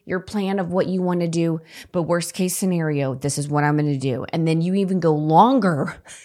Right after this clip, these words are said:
<laughs> in all of the things that you have prepared for your worst case scenario.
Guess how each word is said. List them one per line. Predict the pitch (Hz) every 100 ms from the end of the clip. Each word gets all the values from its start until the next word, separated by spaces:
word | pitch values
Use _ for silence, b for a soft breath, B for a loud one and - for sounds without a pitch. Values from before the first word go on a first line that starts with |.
| B
<laughs> | _ - - -
in | 202 196
all | 180 202
of | 233 208
the |
things | 196 220 202 190
that | -
you | 160 214
have | 240 190
prepared | - 226 226 - 262 339 208 - - - b b b b b
for | -
your | 233 226 226
worst | 196 220 240 -
case | - 220 208
scenario. | - 240 302 339 285 160 -